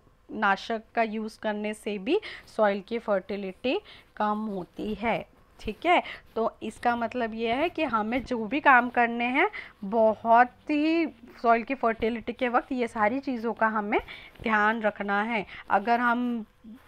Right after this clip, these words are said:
ज़्यादा फर्टिलाइजर्स यूज़ करते हैं, एक ही एक क्रॉप वन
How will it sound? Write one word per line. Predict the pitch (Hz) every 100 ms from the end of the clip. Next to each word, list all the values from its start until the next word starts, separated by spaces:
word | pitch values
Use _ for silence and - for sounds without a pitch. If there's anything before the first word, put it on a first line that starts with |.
| _ _ -
ज़्यादा | 208 220 208 240
फर्टिलाइजर्स | 254 240 254 233 226 247 220
यूज़ | 226 220 -
करते | 220 214 214
हैं, | 214 226 220
एक | - 226 233 269
ही | 254 269 269
एक | 233 -
क्रॉप | 247 220 214 -
वन | 214 220 226